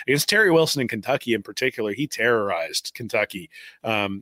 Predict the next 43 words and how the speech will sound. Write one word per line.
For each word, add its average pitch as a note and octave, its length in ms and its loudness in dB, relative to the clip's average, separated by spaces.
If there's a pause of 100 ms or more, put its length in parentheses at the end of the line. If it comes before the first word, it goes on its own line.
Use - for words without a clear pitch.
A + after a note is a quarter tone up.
(120)
from, A#2+ 240 -2
from A#2+ 180 -2
the A2 60 2
linebacker A2+ 520 2
position G#2+ 380 -2
and G2+ 100 -6
getting A#2+ 260 2
in A2 120 0
Wilson's G2+ 360 -2
face. C#3 340 2 (260)
If - 80 -12
you C3 60 -2
can B2+ 120 -4
do D3 160 4
the D#3+ 120 4
same C#3 420 2
thing D3 300 0
with A#2+ 80 2
a A2+ 40 -2
guy A#2 180 2
like G2+ 200 -2
Bogle, A2+ 540 4 (100)
or F3 460 8 (280)
if C3+ 160 0
you C3+ 120 4
can C3 420 -2
get A#2+ 220 0
Bernie C#3 300 4
more B2 180 -2
comfortable, C3+ 480 -2
'cause B2 140 -2
he's D3+ 160 2
got B2+ 160 2
s-, - 380 0
he, E3 220 -8
he F#3 140 -4
doesn't C#4 220 2
seem G3+ 180 2
to F3 80 4
have D#3+ 80 2
the F3+ 60 0
closing E3 400 2
speed, A3 360 0